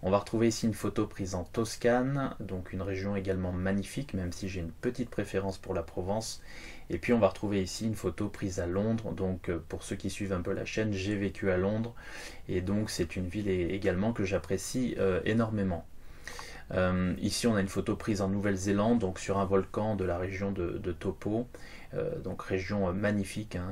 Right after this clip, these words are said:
La Nouvelle-Zélande est un pays magnifique, même si c'est vrai que j'ai une petite préférence pour l'Australie par rapport à l'île nord de Nouvelle-Zélande. Je ne suis jamais allé dans l'île sud, il paraît que c'est, c'est magnifique, donc il faudra peut-être que j'y aille un jour, mais, euh,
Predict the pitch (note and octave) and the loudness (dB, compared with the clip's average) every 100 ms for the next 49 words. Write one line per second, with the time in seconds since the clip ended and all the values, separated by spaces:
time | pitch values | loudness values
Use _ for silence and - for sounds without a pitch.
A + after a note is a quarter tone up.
0 | F2+ E2+ F2+ F#2+ F#2 F#2 F#2 G2 F#2 F2 | -4 -2 -2 -2 -2 0 -2 0 -2 -4
1 | F2 F#2+ F#2+ F#2 F#2 G2 F#2+ - A#2 B2 | -4 -2 -2 0 0 0 0 0 -2 0
2 | F#2+ F#2 - G#2 G#2+ - F#2+ - F2+ G2 | 0 0 -2 -2 -2 -4 -8 -4 -4 0
3 | G2+ - F#2+ F#2+ D#2+ G2 F#2 F2 F#2+ G2+ | -2 -2 0 0 0 -2 -2 0 -2 -2
4 | - - F#2+ G2 G#2+ G2 - - A#2+ A2+ | -4 -2 0 0 0 -4 -4 2 4 4
5 | - G#2+ G#2+ G#2+ F#2 F2+ - G2 F2+ F#2+ | 0 -2 -2 -2 0 -2 0 0 0 0
6 | A2 A2 A2 G2+ F#2+ F2+ F2+ F2+ F#2 F#2 | 2 2 2 0 -2 -2 -2 -2 0 2
7 | G2+ A2+ F#2+ E2 - F2+ G2 G2+ G2+ G2 | 2 2 0 -6 -6 -4 0 2 2 0
8 | F#2+ F2+ F2+ F2 - G#2+ F#2 E2 G#2+ G#2 | 0 -2 -4 -6 -4 -4 -2 -4 -6 -6
9 | - F2+ F2 - F#2 F#2+ F#2+ - G2+ E2+ | -4 -4 -4 -4 -2 -2 -2 -4 -2 -4
10 | - - - - - - - - E2 E2 | -6 -12 -14 -14 -14 -14 -14 -8 -4 -2
11 | F#2+ - F#2 F#2+ F2+ F2+ F#2 G#2+ A#2+ B2+ | -2 -2 -2 0 -2 -2 -2 2 0 0
12 | - - - - F#2 F#2+ G2+ - - F2 | -10 -12 -12 -6 0 2 4 2 2 0
13 | E2+ | 0